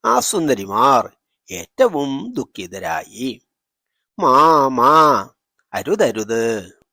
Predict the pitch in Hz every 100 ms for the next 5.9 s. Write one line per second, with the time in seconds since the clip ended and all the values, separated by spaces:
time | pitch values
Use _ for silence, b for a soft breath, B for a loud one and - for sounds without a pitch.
0 | _ _ _ _ _ b b _ - 113
1 | 151 220 220 277 320 294 254 233 226 214
2 | 196 139 127 _ _ _ - 120 147 190
3 | _ _ _ - 151 101 113 143 156 160
4 | 151 160 143 - 165 226 233 220 202 165
5 | 143 123 151 165 156 147 139 131